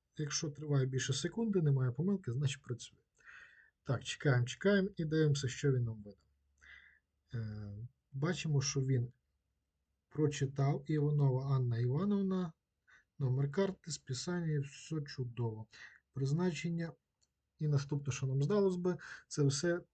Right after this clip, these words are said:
нормально, якісно класифікувати. Це можна, е, погратися з JavaScript, але в даному випадку я використовую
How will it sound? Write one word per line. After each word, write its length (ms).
нормально, 460
якісно 440
класифікувати. 840
Це 140
можна, 500
е, 280
погратися 500
з 120
JavaScript, 640
але 220
в 80
даному 240
випадку 360
я 120
використовую 540